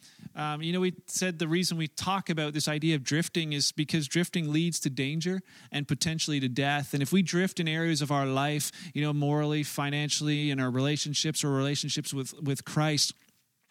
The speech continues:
it, the consequences can be massive. And so, you know, a few weeks ago, my, it's longer than that, but that's where I found myself adrift, and, uh, <laughs> grateful for Holy Spirit, just bringing the people and things into my life and his word into my life that I needed in that moment. And that's,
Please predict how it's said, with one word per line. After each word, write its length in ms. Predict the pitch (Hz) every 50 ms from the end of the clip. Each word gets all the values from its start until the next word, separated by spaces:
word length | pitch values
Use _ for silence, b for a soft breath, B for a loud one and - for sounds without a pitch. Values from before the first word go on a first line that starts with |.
| _ - - - -
it, 160 | 170 160 123
the 100 | 156 143
consequences 800 | - 143 160 170 170 - 165 143 - 160 151 139 - 143 131
can 100 | - 151
be 100 | 143 147
massive. 640 | 139 135 135 131 135 147 156 147 - 139 127 123 120 117 B B B B B B 135
And 200 | 151 160 160 147
so, 360 | - - 170 170 165 165 160 - B B B
you 80 | 165
know, 300 | 175 170 175 180 180 175
a 60 | 175
few 240 | - - 196 190 190
weeks 240 | 185 190 170 - -
ago, 320 | 185 165 180 175 175 175
my, 280 | 170 165 165 170 170 165
it's 160 | 160 143 -
longer 300 | 151 151 160 170 160 156
than 80 | 147 147
that, 280 | 156 156 156 156 147
but 80 | - 147
that's 180 | 156 160 151 -
where 100 | 180 160
I 40 | 151
found 340 | - - 165 165 170 165 156
myself 580 | 156 160 165 170 160 - - 147 139 127 -
adrift, 600 | 135 131 117 - 135 131 127 131 - - - - B B B B B B -
and, 360 | - 139 139 139 139 139 135 139
uh, 140 | 135 131
<laughs> 0 |
grateful 420 | 127 120 156 196 196 175 - 170 147
for 160 | 139 151 151
Holy 240 | 156 156 151 147 147
Spirit, 500 | - - - - 151 147 143 139 139 135
just 380 | 131 160 175 170 151 151 143 B 220 202 160 B
bringing 400 | 143 156 185 196 202 208 196 180
the 200 | 170 160 151 147 139
people 400 | - - 196 196 185 - 180 170
and 160 | 156 151 143 -
things 300 | - 180 185 185 170 165
into 160 | 165 156 151
my 160 | 147 143 139
life 400 | 139 139 143 156 165 165 - 147
and 80 | 135 139
his 180 | 156 151 135
word 220 | 139 143 156 165 170
into 120 | 160 151
my 120 | 143 139
life 260 | 139 143 143 147 147 143
that 80 | 147
I 80 | 135 135
needed 320 | 139 143 151 143 147 143
in 120 | 139 143 139
that 160 | 135 127 120
moment. 560 | 127 135 139 147 156 156 156 147 139 131 139
And 100 | 139 143
that's, 240 | 151 160 160 -